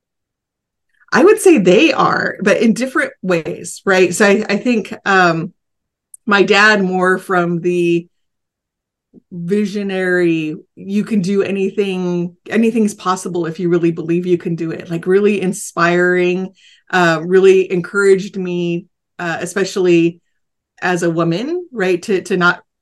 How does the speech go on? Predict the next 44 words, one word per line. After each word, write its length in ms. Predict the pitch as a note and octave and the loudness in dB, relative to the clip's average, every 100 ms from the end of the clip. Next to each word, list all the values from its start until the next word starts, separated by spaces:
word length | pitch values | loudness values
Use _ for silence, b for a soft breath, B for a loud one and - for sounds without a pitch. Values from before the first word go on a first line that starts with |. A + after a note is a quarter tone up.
| _ | _
let 560 | - F#3 F3+ F#3+ - F3+ | -14 -6 -2 -4 -6 -4
those 300 | F#3+ F#3 - | -2 -2 -2
things 380 | F#3+ F#3 F3 F3 | -6 -6 -8 -8
that 220 | E3+ _ | -10 _
people 340 | G#3 F3+ F3 | -10 -6 -4
were 140 | E3+ E3 | -4 -4
telling 380 | F3 E3 E3+ F3 | -4 -4 -2 -2
me 140 | F3 | -2
limit 460 | D#3+ D#3 F3 G#3 G#3 | -4 -6 -6 -8 -6
me 300 | A3+ E4+ F#4+ - | -4 -6 -10 -8
of 200 | F#3 F3 | -6 -2
what, 200 | F3 F3 F3 | -2 -2 -6
about 240 | F3+ F3 E3+ | -2 -2 -2
what 140 | E3+ | -2
I 80 | F3 | -4
could 140 | F#3+ | -4
do 180 | F3 F3 | -2 0
or 100 | F#3+ | -2
what 160 | E3 E3+ | -4 -8
I 120 | F3 | -8
could 160 | - E3 | -8 -8
accomplish. 760 | - D#3+ E3 G3+ A#3+ - - B B B B B _ - | -6 -6 -4 -4 -4 -10 -20 B B B B B _ -2
And 200 | G3 G3+ | 4 6
then, 400 | F#3+ F#3 F3+ - | 6 6 4 2
um, 340 | F3+ F3 E3 F3 | 2 4 2 2
similarly 600 | A3 B3 B3 F#3+ F#3+ E3+ | 2 2 4 6 4 4
with 240 | F#3 G3 | -2 -2
my 160 | F3+ F3+ | 0 2
mom 420 | A3 A#3+ G#3 F#3+ | 2 4 2 2
on 100 | F3 | 0
a, 40 | |
in 220 | E3+ F#3 F#3 | 0 -2 -4
a 80 | |
different 400 | F3 A3 B3+ A3+ | -4 -4 -6 -6
way, 280 | F3 E3+ E3 | -2 0 0
she 220 | E3 A#3 | -2 -4
actually 320 | A#3 A3+ A3+ G3 | -4 -4 -2 -2
went 240 | F3+ E3+ | -4 -6
through 280 | A3 C4+ E4 | -6 -4 -4
some 220 | - E3+ | -4 -6
of 140 | D#3+ | -6
those 280 | - D3 E3 | -8 -8 -8
things. 500 | - D#3+ D3+ E3+ E3+ | -8 -8 -8 -12 -8
So 420 | - F#3 E3+ D#3+ | 0 4 4 4